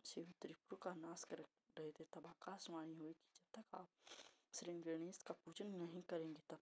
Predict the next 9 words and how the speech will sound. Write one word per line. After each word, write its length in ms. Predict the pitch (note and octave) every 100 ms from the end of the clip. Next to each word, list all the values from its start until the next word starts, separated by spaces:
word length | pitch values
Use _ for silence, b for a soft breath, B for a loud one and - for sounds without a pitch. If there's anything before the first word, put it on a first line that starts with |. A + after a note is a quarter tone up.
| -
तक 80 | E3 -
तीनों 240 | E3+ F3+ G#3
पुरों 220 | F3 E3 D#3+
का 180 | E3
संहार 400 | E3 D#3 - E3
नहीं 240 | E3 F3+ G#3
कर 140 | -
पाएंगे। 400 | - D3 C#3+ C#3 - B B B B B B
तब 120 | -